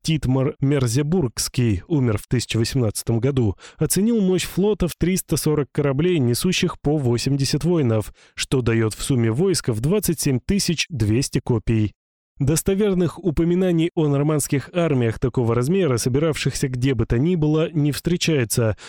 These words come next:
но даже при том, что цифры Титмара почти наверняка преувеличены,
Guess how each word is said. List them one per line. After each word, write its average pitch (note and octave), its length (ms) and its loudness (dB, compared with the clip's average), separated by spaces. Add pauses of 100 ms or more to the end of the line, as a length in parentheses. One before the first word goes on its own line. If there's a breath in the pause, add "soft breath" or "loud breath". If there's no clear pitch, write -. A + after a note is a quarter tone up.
(120)
но G3 140 2
даже E3 280 0
при E3 160 0
том, E3 220 0
что C#3 240 -2
цифры C#3 420 -2
Титмара A#2+ 640 0
почти - 340 -2
наверняка A#2 560 0
преувеличены, A2+ 880 0